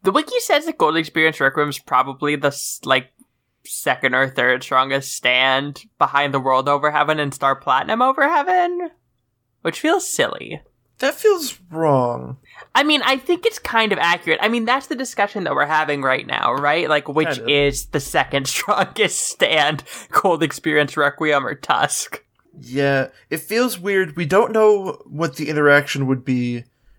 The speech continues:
Speaker 2: between Gold Experience Requiem and Made in Heaven. I assume Requiem would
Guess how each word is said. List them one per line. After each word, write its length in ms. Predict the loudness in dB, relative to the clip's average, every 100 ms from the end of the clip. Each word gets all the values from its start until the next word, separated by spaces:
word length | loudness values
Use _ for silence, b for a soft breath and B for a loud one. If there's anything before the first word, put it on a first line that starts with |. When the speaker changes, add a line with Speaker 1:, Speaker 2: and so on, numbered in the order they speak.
| _
Speaker 2:
between 680 | -6 -2 2 2 2 -2 -6
Gold 220 | 2 4 4
Experience 420 | 2 2 2 2
Requiem 720 | 2 2 2 0 0 -2 -6 -10
and 640 | -6 -2 -2 -2 -6 -8 -14 -20 -6
Made 320 | 2 4 4
in 120 | 0
Heaven. 640 | 0 -2 0 -4 -4 -12 _ _ _
I 120 | 2 2
assume 460 | 2 -2 -2 0
Requiem 680 | 0 0 0 0 0 -2 -8 -4
would 300 | -4 -4